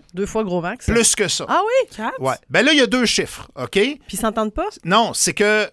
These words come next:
Speaker 2: soit qu'on compte les séries de la pandémie,
Speaker 1: Oh.
Speaker 2: où il y avait même pas deux mille cinq cents personnes dans l'aréna,
Speaker 1: Ça compte pas.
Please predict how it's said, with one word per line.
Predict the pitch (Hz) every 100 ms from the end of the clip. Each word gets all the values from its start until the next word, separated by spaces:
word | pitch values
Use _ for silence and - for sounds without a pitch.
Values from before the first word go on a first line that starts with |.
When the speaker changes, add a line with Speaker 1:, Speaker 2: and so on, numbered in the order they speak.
| -
Speaker 2:
soit | - - 226 262
qu'on | 233 202
compte | - 208 226 233 208 - - _
les | 170 180
séries | - 180 175
de | 185
la | 170
pandémie, | 165 160 143 151 233 - -
Speaker 1:
Oh. | 180 170 - - -
Speaker 2:
où | 185
il | 175
y |
avait | 160 165
même | 160
pas | 151 185
deux | 165
mille | 160 170
cinq | - 160
cents | 165
personnes | 160 147 - 170
dans | 156
l'aréna, | 143 131 127 151 220
Speaker 1:
Ça | 165
compte | 175 156
pas. | 160